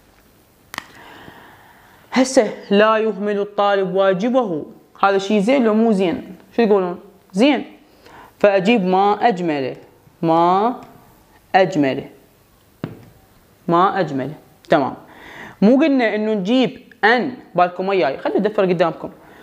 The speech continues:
مو قلنا لازم نجيب أن وننزل هذا المضارع ورا أن؟ تمام ولا مو تمام؟ ايش تعلمنا؟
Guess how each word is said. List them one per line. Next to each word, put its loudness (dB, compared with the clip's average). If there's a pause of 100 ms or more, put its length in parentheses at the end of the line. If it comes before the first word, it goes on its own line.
(280)
مو 4
قلنا 2
لازم 2
نجيب -4
أن 0 (1040)
وننزل 2 (100)
هذا 2
المضارع 0
ورا -2
أن؟ 2 (2250)
تمام 2
ولا 2
مو 2
تمام؟ 0 (520)
ايش -20
تعلمنا؟ 2